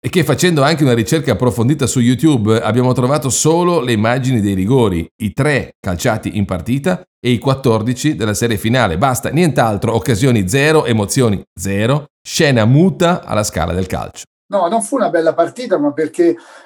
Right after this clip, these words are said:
Speaker 2: anche loro come noi, anche il Bayern, voglio dire, di finale ne ha perse, eh. E ha vinte, per fortuna loro, e noi venivamo di perdere l'anno prima, quindi ti puoi immaginare. Sono arrivato con una tensione buona perché ero convinto,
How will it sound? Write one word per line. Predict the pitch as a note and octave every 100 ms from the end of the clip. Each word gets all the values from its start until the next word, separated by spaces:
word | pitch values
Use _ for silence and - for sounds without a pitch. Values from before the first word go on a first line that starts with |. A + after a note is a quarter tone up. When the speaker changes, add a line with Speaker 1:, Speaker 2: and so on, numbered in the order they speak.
| _
Speaker 2:
anche | F3 F3 -
loro | F#3 A3+ G3+
come | F3+ F3+ F#3
noi, | A3+ G3+ E3 D3 C3+ -
anche | D#3 D3
il | E3
Bayern, | D3+ A3 F#3 D#3
voglio | D3+
dire, | D3 E3
di | C#3+
finale | - D3 E3+ C3+
ne |
ha | B2+
perse, | E3 D#3 A#2+ - D#3 D3 -
eh. | D3+
E |
ha | F#3
vinte, | F3+ G#3 F3+ G#3 A3+ A3
per | D#3
fortuna | D3 E3+ E3+ F#3+ F3+
loro, | F#3 F#3 F3+ A#3 - _
e | F3
noi | G#3 C#4
venivamo | E3 D#3+ E3+ E3
di | D#3
perdere | D3+ F#3 G#3 _ F#3+ D#3 D3 D3
l'anno | D3+ D3
prima, | D3 G3+ C#3 B2 _ _ _
quindi | - F3 C#3
ti | D3
puoi | D#3
immaginare. | D#3 D#3+ F#3+ F#3 C3 A#2+ - _ _ _ _ _ _
Sono | - G#3
arrivato | G#3+ A#3 C4 G#3+
con | F#3+ F#3
una | F#3+
tensione | F#3+ F#3+ - G#3 G3+
buona | G#3+ C#4+ -
perché | D3+ D3 - D#3 D3+ D3+ D3 D3 C#3+ -
ero | - E3
convinto, | F3+ F3+ F3 D#3 C3 C3 C3